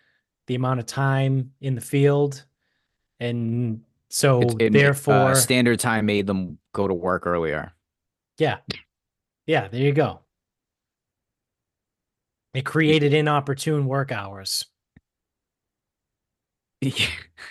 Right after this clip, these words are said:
Speaker 1: I don't know. It doesn't need to make
Speaker 2: I don't
Speaker 1: sense.
Speaker 2: know. I don't know how to do
Speaker 1: <laughs>
Speaker 2: this.
Speaker 1: None of, none of these people's
Speaker 2: I
Speaker 1: arguments make
Speaker 2: need,
Speaker 1: sense.
Speaker 2: I need a brain dead moron to come up with why,
Speaker 1: <laughs>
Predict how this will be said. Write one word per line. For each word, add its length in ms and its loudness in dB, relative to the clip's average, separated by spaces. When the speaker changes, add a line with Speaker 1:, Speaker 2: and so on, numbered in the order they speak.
Speaker 1:
I 100 -4
don't 120 0
know. 60 -8
It 60 -6
doesn't 200 4
need 120 4
to 60 0
make 200 -2
Speaker 2:
I 120 2
don't 100 2
Speaker 1:
sense. 200 2
Speaker 2:
know. 120 4
I 40 -2
don't 140 4
know 100 0
how 120 0
to 80 -6
do 100 -8
Speaker 1:
<laughs> 0 -
Speaker 2:
this. 240 -4
Speaker 1:
None 160 6
of, 160 4
none 220 4
of 80 4
these 160 0
people's 320 -2
Speaker 2:
I 60 2
Speaker 1:
arguments 340 2
make 80 6
Speaker 2:
need, 160 6
Speaker 1:
sense. 580 0
Speaker 2:
I 100 2
need 140 4
a 60 4
brain 400 0
dead 200 0
moron 580 -4
to 60 -6
come 220 -4
up 140 -2
with 160 -2
why, 600 -4
Speaker 1:
<laughs> 800 -6